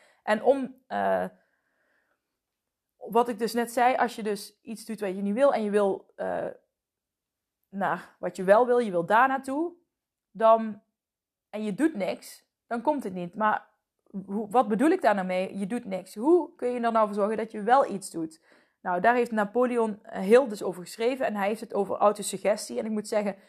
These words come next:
het is niet alleen Napoleon Hill die erover schrijft. Vanuit Acceptance and Commitment Therapy komt het ook heel erg terug. En dat vind ik dan zo mooi. Dat,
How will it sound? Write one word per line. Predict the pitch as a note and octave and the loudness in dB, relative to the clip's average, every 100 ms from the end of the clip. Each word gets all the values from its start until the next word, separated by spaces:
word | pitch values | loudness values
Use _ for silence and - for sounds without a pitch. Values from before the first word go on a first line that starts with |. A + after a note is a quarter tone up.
| _ | _
het | _ | _
is | G#3 | -4
niet | A3+ B3+ | -2 2
alleen | A3+ G#3+ G#3 | 2 2 2
Napoleon | F#3+ F#3+ G#3+ G3+ F#3 | -2 0 0 0 0
Hill | G3+ A#3 | 2 2
die | A#3 | 2
erover | F#3+ F#3+ F#3 | 0 -2 -4
schrijft. | - F#3+ | -4 -4
Vanuit | F#3+ G3+ F#3+ F#3+ | -2 -2 -2 -4
Acceptance | G3 - A#3 A#3+ G#3+ | -8 0 0 0 -4
and | G3+ | -4
Commitment | G3 A3+ G#3+ G3+ | -2 -2 -4 -4
Therapy | G#3 F#3 - F#3 - _ _ | -4 -6 -6 -8 -10 _ _
komt | - A#3 | -2 -2
het | A3+ | 0
ook | - A#3+ | 4 4
heel | B3+ A#3 | 4 2
erg | A#3 | 2
terug. | - A#3 D#4+ - _ _ _ _ _ | -2 0 0 -2 _ _ _ _ _
En | G#3+ G#3 G#3 - _ _ _ _ _ _ _ _ | -2 -2 -4 -8 _ _ _ _ _ _ _ _
dat | F3 B3 | 2 2
vind | C4+ A#3+ | 2 0
ik | |
dan | A3 G#3+ | 0 0
zo | G3 | 0
mooi. | G3+ A#3+ | 2 2
Dat, | B3 | 2